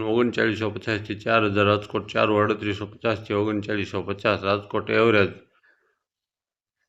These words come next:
પાંત્રીસોથી સાડત્રીસો પચાસ, ઊંઝા પ્રીમિયમ ચાર હજાર પચાસથી એકતાલીસો, ઊંઝા સુપર ચાર હજારથી ચાર હજાર પચાસ, ઊંઝા બેસ્ટ ઓગણચાલીસોથી ચાર હજાર, ઊંઝા મીડિયમ આડત્રીસોથી ઓગણચાલીસો.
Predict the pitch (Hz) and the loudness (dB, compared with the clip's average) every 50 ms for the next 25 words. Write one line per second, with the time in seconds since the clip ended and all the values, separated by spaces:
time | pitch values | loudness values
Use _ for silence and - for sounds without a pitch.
0 | _ _ _ _ _ _ _ _ _ _ _ _ - 110 110 113 110 117 117 104 | _ _ _ _ _ _ _ _ _ _ _ _ 0 0 0 0 0 -2 -4 -4
1 | - 123 110 101 101 95 107 107 110 107 104 110 104 95 98 101 90 87 101 98 | -4 -4 -4 -4 -2 0 2 2 2 2 0 -2 -4 -4 -4 -4 -4 -4 -4 0
2 | 104 104 98 90 85 - - - - _ _ _ _ _ _ _ _ _ _ _ | 2 2 2 2 0 -4 -10 -20 -20 _ _ _ _ _ _ _ _ _ _ _
3 | _ _ - - 120 120 120 120 117 120 117 - - - - 123 123 123 120 117 | _ _ -8 -4 0 0 2 4 4 4 2 2 0 2 4 4 6 6 4 4
4 | 110 104 98 95 - - 120 113 113 113 113 107 107 110 101 101 - 107 98 107 | 2 2 0 -2 -2 0 2 2 4 2 2 0 -2 -4 -4 -4 -8 -6 -4 -4
5 | 110 104 - - - 107 107 107 104 104 - 117 110 101 104 117 107 104 104 110 | -6 -6 -6 -4 0 0 0 0 0 0 0 0 0 0 0 -2 -2 0 0 0
6 | 110 107 107 101 107 120 110 - 113 98 - - 117 110 107 104 101 107 104 107 | 0 0 0 0 -2 -6 -6 -4 -6 -4 0 2 2 2 2 2 0 -2 -2 -4
7 | - 107 101 - 117 110 107 104 98 101 101 - 101 113 107 - - 110 107 104 | -6 -6 -2 2 2 4 4 2 2 0 0 0 -2 -4 -6 -2 0 2 2 2
8 | 104 107 107 107 107 101 95 101 107 110 107 107 107 - 110 104 104 110 113 101 | 2 2 2 2 2 2 2 2 2 2 0 0 -4 -6 -6 -4 -4 -4 -4 -4
9 | 101 117 113 110 101 107 113 107 98 104 95 98 - 120 117 110 107 98 98 104 | -2 -4 -4 -4 -6 -6 -8 -6 -6 -6 -6 -4 -2 -2 0 0 0 0 2 2
10 | 101 101 104 107 107 104 104 101 101 101 104 107 104 107 104 101 98 101 107 101 | 4 4 2 0 0 0 0 2 2 2 0 0 0 0 0 2 2 2 2 0
11 | 104 - 107 101 - 110 104 101 - 104 98 101 107 107 101 101 - 107 98 98 | -2 -4 -4 -4 -2 -4 -6 -6 -6 -6 -4 -4 -4 -4 -4 -4 -2 -2 -2 -2
12 | 92 - - 101 98 | -4 -6 -10 -16 -16